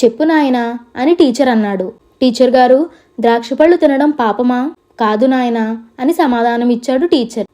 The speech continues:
"ద్రాక్ష తిని మంచినీళ్లు తాగవచ్చా టీచర్ గారు?" "తాగవచ్చు నాయనా." "ద్రాక్ష తిని మంచినీళ్లు తాగి ఎండలో నిల్చుంటే పాపమా?" "అది కూడా కాదు నాయనా." వెంటనే ఆ విద్యార్థి గర్వంగా అన్నాడు,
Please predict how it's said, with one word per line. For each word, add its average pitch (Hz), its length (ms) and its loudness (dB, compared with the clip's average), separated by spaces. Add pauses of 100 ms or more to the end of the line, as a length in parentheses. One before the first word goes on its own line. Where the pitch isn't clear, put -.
"ద్రాక్ష 226 400 0
తిని 320 260 4
మంచినీళ్లు 269 500 0
తాగవచ్చా 262 600 0
టీచర్ 240 340 -2
గారు?" 240 380 -2 (260)
"తాగవచ్చు 226 520 0
నాయనా." 254 540 -2 (240)
"ద్రాక్ష 226 400 2
తిని 320 300 4
మంచినీళ్లు 262 560 2
తాగి 302 340 0
ఎండలో 240 380 2
నిల్చుంటే 269 460 0
పాపమా?" 254 560 -2 (280)
"అది 214 180 -2
కూడా 240 280 2
కాదు 277 300 2
నాయనా." 269 600 -2 (240)
వెంటనే 226 520 2
ఆ 359 80 2
విద్యార్థి 254 580 0
గర్వంగా 240 400 0
అన్నాడు, 214 460 -2